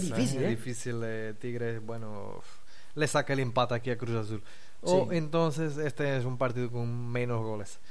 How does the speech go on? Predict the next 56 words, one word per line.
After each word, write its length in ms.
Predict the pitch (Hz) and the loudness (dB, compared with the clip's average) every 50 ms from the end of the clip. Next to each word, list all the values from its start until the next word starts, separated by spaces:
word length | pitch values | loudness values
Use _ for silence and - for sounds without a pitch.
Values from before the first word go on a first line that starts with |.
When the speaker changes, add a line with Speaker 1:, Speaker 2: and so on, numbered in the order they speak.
| - - - | -6 -4 -2
Speaker 1:
Sí. 160 | - 170 160 | 2 2 4
Speaker 2:
No 80 | 131 110 | 4 4
sé, 180 | 107 117 104 - - - - - - - - - - - - | 2 0 -4 -4 -4 -6 -6 -6 -6 -6 -6 -6 -6 -4 -2
tal 160 | 120 120 117 | 0 0 2
Speaker 1:
Y, 40 | 113 | 2
Speaker 2:
vez. 200 | 113 - - - - - - | 0 0 -4 -6 -6 -4 -2
Speaker 1:
y 160 | 151 151 139 | -2 0 2
Gignac 380 | 143 151 143 156 180 190 185 - | 2 2 4 6 6 6 6 8
ahí 140 | 175 175 175 | 6 6 8
marcando, 460 | 180 175 165 185 180 165 147 127 135 | 8 6 6 6 6 6 6 4 4
¿eh? 120 | 180 185 | 4 2
Cuidado, 320 | - 143 151 170 160 135 151 | 4 4 6 6 6 6 4
¿eh? 120 | 190 202 | 2 0
Speaker 2:
Sí. 400 | 190 117 117 - - - - 131 | -2 -4 -4 -6 -6 -6 -4 -4
Speaker 1:
El, 160 | 135 135 135 139 | -4 -2 -2 -2
el 180 | - 143 127 | -2 -2 -2
francés 400 | 117 135 127 120 113 165 165 - - | 0 0 0 2 4 4 4 4 2
que 100 | 151 147 | 0 2
lleva 260 | 151 156 156 156 156 | 2 4 6 6 4
un 260 | 151 151 151 151 156 | 4 2 -2 -2 -2
montón 220 | 160 151 160 156 | 0 0 0 0
de 60 | 151 151 | 0 0
años 120 | 151 147 | 0 0
allí 80 | 139 127 | 0 0
Speaker 2:
Gignac. 180 | 147 - 156 147 | 0 0 0 0
Speaker 1:
casado 200 | 143 139 139 156 | 0 2 0 2
con 100 | 143 151 | 2 2
una 100 | 147 147 | 0 2
mexicana. 440 | 143 127 123 123 131 127 123 110 98 - - - - - - - - - - - | 0 0 0 -2 -2 -2 -4 -4 -6 -6 -6 -6 -6 -6 -6 -6 -6 -6 -6 -4
Speaker 2:
En 100 | 131 135 | -2 -2
la 100 | 135 131 | -2 0
colombiana. 600 | - 147 147 139 131 139 147 143 123 110 98 90 - - | 0 0 0 2 2 4 4 4 4 2 -2 -4 -6 -2
Speaker 1:
En 60 | 120 135 | 2 4
la 80 | 143 | 6
Liga 200 | 143 180 208 220 | 8 8 8 8
Colombiana 420 | 185 202 185 180 196 208 220 233 202 | 8 8 6 6 6 6 6 6 4
se 60 | 185 | 4
está 140 | 175 190 196 | 6 6 6
jugando 280 | 190 208 214 208 202 202 | 6 6 6 8 8 8
ya, 300 | 196 214 220 214 214 - | 8 8 8 6 4 4
ojo 220 | - 202 208 220 208 | 4 4 6 6 6
que 80 | 214 | 6
se 40 | 180 180 | 6 8
jugaron 260 | 165 170 190 202 202 | 8 8 8 8 6
ayer 240 | 185 156 180 190 170 | 4 4 4 4 6
los 160 | 165 156 - | 4 4 4
par-, 160 | 156 147 - | 4 2 2
ayer 240 | 147 143 143 190 190 | 2 2 4 4 4
y 80 | 185 180 | 6 4
antier 220 | 175 180 190 185 | 4 6 6 6
los 100 | 170 131 | 6 6
partidos 320 | 143 139 139 160 190 196 170 | 4 4 4 6 4 6 8
de 220 | 202 208 202 202 - | 8 8 8 8 4
ida 420 | 208 208 196 156 160 180 202 - - - - - - - - - | 2 2 4 6 4 4 4 2 -4 -6 -6 -6 -6 -6 -6 -2
de 380 | 123 127 180 202 214 - - - | 2 6 8 8 8 8 4 0
las 360 | 143 151 170 185 175 - - | 4 6 6 6 4 2 -4